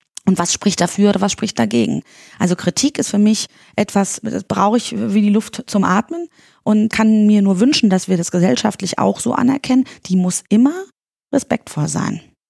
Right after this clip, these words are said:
Aber sie muss da sein und sie darf nicht unter die Räder kommen, weil es vermeintlich unbequem ist oder Unruhe, Unruhe stiftet, sondern ich glaube, wir brauchen Kritik, um Entwicklung zu machen.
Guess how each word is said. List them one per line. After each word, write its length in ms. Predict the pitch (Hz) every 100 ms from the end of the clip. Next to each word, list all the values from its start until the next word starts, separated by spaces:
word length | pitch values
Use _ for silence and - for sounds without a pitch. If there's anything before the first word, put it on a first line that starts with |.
| - - - -
Aber 180 | 180
sie 240 | 175 190 214
muss 260 | 190 202 226
da 160 | 214 196
sein 360 | 208 208 175
und 120 | 170
sie 80 | 180
darf 320 | 175 185 214
nicht 460 | 202 202 247 - - - _ _
unter 200 | 208 214
die 140 | 202 196
Räder 340 | 190 233 214
kommen, 460 | - 202 196 196 185 _
weil 140 | - 196
es 80 | -
vermeintlich 640 | 196 185 196 208 185 -
unbequem 760 | 233 226 - - 208 208 208 202 _ -
ist 320 | 208 185 -
oder 220 | 196 -
Unruhe, 640 | 220 226 190 175 175 185
Unruhe 420 | 220 226 196 170
stiftet, 420 | 165 - 175 - -
sondern 240 | 196 180
ich 80 | 175
glaube, 160 | 190
wir 80 | 196
brauchen 380 | 190 190 208 240
Kritik, 480 | - 226 - 208 - - -
um 200 | 220 233
Entwicklung 540 | 196 196 214 - 190
zu 120 | -
machen. 480 | 180 180 202 269 269